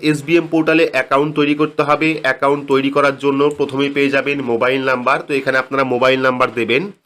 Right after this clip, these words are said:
মোবাইল নাম্বার দেওয়ার পর গেট ওটিপি অপশনে ক্লিক করবেন। গেট ওটিপি অপশনে ক্লিক করলে আপনি যে ফোন নাম্বার দিলেন, সেই ফোন নাম্বারে একটি ওটিপি সেন্ড করবে। সেই ওটিপিটা বসিয়ে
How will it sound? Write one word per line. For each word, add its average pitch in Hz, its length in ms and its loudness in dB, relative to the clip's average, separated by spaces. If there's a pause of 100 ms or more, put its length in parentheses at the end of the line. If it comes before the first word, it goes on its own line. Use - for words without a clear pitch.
(460)
মোবাইল 185 340 4
নাম্বার 190 320 4
দেওয়ার 170 220 4
পর 175 280 4
গেট 160 360 0
ওটিপি 160 340 -2
অপশনে 170 340 -2
ক্লিক 170 260 -4
করবেন। 170 440 0
গেট 147 240 0 (100)
ওটিপি 165 340 0
অপশনে 165 300 0
ক্লিক 165 240 -2
করলে 165 360 4
আপনি 143 320 0
যে 156 160 0
ফোন 156 240 -2
নাম্বার 156 400 2
দিলেন, 160 320 -2 (440)
সেই 180 220 2
ফোন 175 200 -2
নাম্বারে 170 400 2
একটি 165 280 -2
ওটিপি 165 400 0
সেন্ড 165 320 0
করবে। 165 320 2
সেই 170 340 0
ওটিপিটা 156 520 0
বসিয়ে 147 480 -2